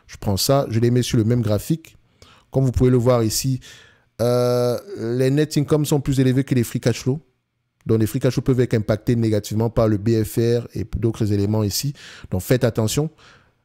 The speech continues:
Airbus revient de loin quand même. Et comme je l'ai mentionné, Airbus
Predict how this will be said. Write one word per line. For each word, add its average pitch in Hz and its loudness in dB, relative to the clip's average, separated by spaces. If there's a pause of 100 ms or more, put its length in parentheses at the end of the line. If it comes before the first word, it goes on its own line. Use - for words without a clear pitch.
(360)
Airbus 143 2
revient 123 2
de 123 2
loin 127 2
quand 107 -4
même. 127 -6 (580)
Et 110 0
comme 170 2
je 160 0
l'ai 160 4
mentionné, 147 0 (280)
Airbus 165 0